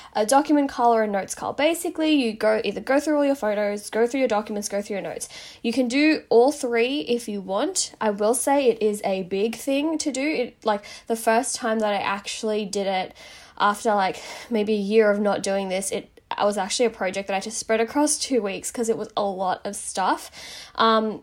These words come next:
so don't feel like you have to do all of it all at once. Just, you know, start taking small steps. You know, personally, I like to do it when I'm on the exercise bike or on the treadmill, because then it, like, helps time go faster.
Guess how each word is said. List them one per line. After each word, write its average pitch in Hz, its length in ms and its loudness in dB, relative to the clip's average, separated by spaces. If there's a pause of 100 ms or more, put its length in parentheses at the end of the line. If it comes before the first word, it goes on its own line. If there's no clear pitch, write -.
so 269 200 4
don't 262 280 4
feel 269 100 2
like 269 160 2
you 226 60 4
have 185 120 0
to 214 60 -4
do 208 140 -2
all 185 200 0
of 190 100 -4
it - 120 -2
all 170 140 -4
at - 120 -8
once. - 320 -6
Just, 285 200 0
you 277 60 4
know, 220 100 4
start 311 520 2
taking 277 380 2
small 233 320 2
steps. 208 440 -2 (260)
You 220 80 2
know, 202 80 4
personally, 254 400 2
I 185 80 -2
like 190 220 2
to 220 80 -4
do 202 120 0
it 185 140 -2
when 190 160 -2
I'm 180 180 -6
on 185 160 -6
the - 100 -6
exercise 262 440 0
bike 233 300 4
or 214 40 -2
on 190 120 -4
the 185 80 -8
treadmill, 233 560 2 (220)
because 214 300 -2
then 196 180 0
it, 170 140 -4
like, - 280 -6 (140)
helps 214 280 0
time 202 240 -4
go 165 160 -6
faster. - 480 -6